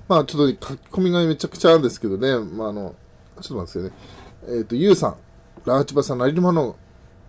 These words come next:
アルガママ、なお話面白いです。」ね。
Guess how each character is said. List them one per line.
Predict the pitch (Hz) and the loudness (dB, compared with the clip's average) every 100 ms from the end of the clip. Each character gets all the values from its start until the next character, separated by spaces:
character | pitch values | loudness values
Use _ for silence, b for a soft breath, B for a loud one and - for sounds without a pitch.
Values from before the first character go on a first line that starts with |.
| - - - | -20 -20 -16
ア | - | -2
ル | 139 | 2
ガ | 147 | 2
マ | 135 | 0
マ、 | 107 92 - | -2 -6 -8
な | 113 143 | -4 0
お | 123 | 0
話 | 95 123 127 127 | -2 -4 -2 -4
面 | 113 | -4
白 | - 117 | -4 -4
い | |
で | 87 | -4
す。」 | - - B B B B B B - | -10 -20 B B B B B B -16
ね。 | 101 104 104 | -10 -8 -8